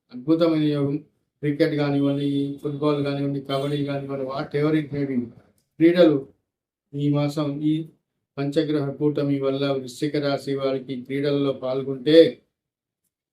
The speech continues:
పోటీలలో ఖచ్చితంగా విజయం సాధిస్తారు.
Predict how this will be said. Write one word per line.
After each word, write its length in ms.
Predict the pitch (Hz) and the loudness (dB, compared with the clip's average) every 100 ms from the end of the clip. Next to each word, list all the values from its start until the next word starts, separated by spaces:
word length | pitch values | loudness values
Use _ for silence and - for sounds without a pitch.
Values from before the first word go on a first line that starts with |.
| _ 165 | _ 6
పోటీలలో 500 | 180 180 175 165 165 | 8 8 6 6 6
ఖచ్చితంగా 540 | 165 - 180 170 165 | 2 0 0 2 2
విజయం 320 | 156 151 156 | 2 2 0
సాధిస్తారు. 760 | 147 143 139 - 147 151 151 | 0 -2 -2 -4 0 0 0